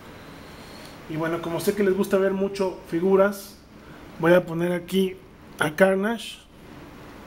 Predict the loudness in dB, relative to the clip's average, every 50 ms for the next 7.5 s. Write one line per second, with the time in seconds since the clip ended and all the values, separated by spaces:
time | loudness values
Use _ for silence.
0 | -18 -18 -18 -18 -18 -20 -20 -20 -20 -20 -20 -14 -8 -4 -2 0 0 2 2 4
1 | 4 4 4 4 2 2 0 -2 0 2 4 4 4 2 0 -4 -6 -2 0 0
2 | 2 2 2 2 2 4 6 4 4 4 0 -2 -4 -4 -6 -8 -8 -10 -14 -20
3 | -20 -20 -20 -20 -20 -20 -20 -20 -20 -20 -20 -18 -18 -18 -18 -18 -18 -18 -18 -20
4 | -20 -18 -18 -18 -18 -18 -18 -18 -18 -18 -18 -18 -18 -18 -18 -18 -18 -18 -18 -18
5 | -20 -18 -18 -18 -18 -18 -20 -20 -20 -20 -18 -18 -18 -18 -18 -20 -18 -14 -10 -8
6 | -4 0 4 6 8 6 6 4 -2 -12 -20 -20 -20 -20 -20 -20 -16 -6 0 2
7 | 4 4 4 4 4 4 4 2 0